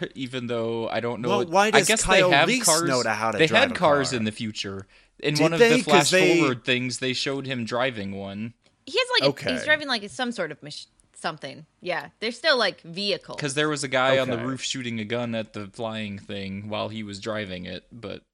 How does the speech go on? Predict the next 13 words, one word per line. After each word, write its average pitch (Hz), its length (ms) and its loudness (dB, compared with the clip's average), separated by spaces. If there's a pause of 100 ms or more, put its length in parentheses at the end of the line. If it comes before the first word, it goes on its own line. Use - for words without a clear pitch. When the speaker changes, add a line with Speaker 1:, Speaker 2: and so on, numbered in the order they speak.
(280)
Speaker 2:
Hmm. 101 400 -10 (100)
Speaker 3:
I, 254 240 2
I 277 100 6
guess 302 200 2
since 311 160 -10
this 285 180 -10
was 214 300 -8 (580)
in 240 180 -4
the 226 160 -6
eighties, 202 420 0
they 190 120 -4
weren't 196 220 -10
like, 180 360 -6